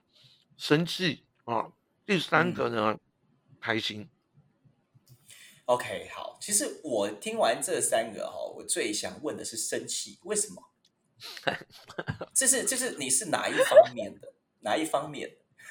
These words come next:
Speaker 2: <laughs>
Speaker 1: 好，我，我就不能回答其他的了，气死我了。
Speaker 2: 不行，
Speaker 1: 好，
Speaker 2: 嘿。
Speaker 1: 我回答生气好了。
Speaker 2: 好。
Speaker 1: 说真的，真的，你，你如果一这样问起来，真的有一点点生气啊。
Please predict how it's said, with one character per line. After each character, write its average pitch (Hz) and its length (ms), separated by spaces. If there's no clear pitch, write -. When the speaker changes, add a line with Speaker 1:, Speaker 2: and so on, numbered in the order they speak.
Speaker 2:
<laughs> - 460
Speaker 1:
好， - 280
我， - 200
我 - 100
就 147 100
不 147 120
能 127 100
回 113 160
答 107 200
其 117 140
他 113 160
的 107 120
了， 98 140
气 - 160
死 - 160
我 - 120
了。 - 160
Speaker 2:
不 165 180
行， - 140
Speaker 1:
好， 117 160
Speaker 2:
嘿。 - 720
Speaker 1:
我 117 160
回 113 100
答 113 60
生 120 160
气 117 140
好 98 140
了。 - 120
Speaker 2:
好。 - 80
Speaker 1:
说 240 140
真 240 100
的， 214 100
真 196 200
的， 180 100
你， 131 320
你 120 220
如 151 80
果 160 140
一 135 100
这 160 100
样 151 100
问 156 160
起 117 80
来， 110 100
真 - 120
的 123 60
有 - 220
一 175 60
点 117 160
点 104 120
生 110 220
气 73 200
啊。 78 100